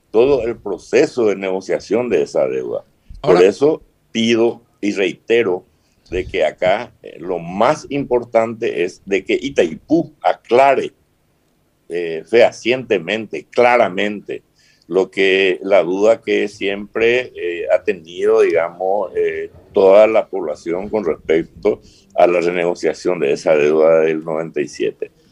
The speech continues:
Speaker 1: Eso tiene que ser aclarado y es un deber.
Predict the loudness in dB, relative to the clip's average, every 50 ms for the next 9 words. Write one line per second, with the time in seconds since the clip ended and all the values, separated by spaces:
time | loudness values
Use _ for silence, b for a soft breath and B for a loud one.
0 | _ _ -2 0 0 2 2 2 2 4 2 0 2 2 2 4 4 2 2 2
1 | 2 2 4 4 4 4 4 4 2 0 -2 -4 -4 -4 -6 -4 -4 -4 -4 -2
2 | -2 -2 -2 -4